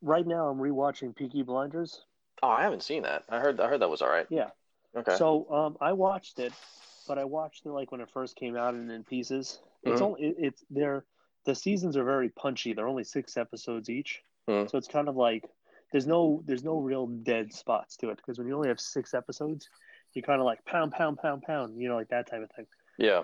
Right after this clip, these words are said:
Speaker 1: Um, but I watched it, and then I tried to tell, like, you know, friends and family to watch it.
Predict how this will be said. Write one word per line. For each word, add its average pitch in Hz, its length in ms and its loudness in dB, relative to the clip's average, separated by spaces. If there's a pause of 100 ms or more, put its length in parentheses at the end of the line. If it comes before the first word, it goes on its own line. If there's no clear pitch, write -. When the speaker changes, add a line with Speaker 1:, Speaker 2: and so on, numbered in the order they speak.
Speaker 1:
Um, 120 340 4 (640)
but 147 260 4
I 165 140 2
watched 156 420 -2
it, 147 160 -4 (220)
and 131 160 -6
then 127 160 -6
I 120 140 -6 (100)
tried 139 280 2
to - 40 -8
tell, 127 460 0
like, 123 260 0 (180)
you 185 100 2
know, 147 160 0
friends 135 300 -2
and 120 140 -2
family 123 420 -2
to - 120 -6
watch 120 320 0
it. 123 140 -4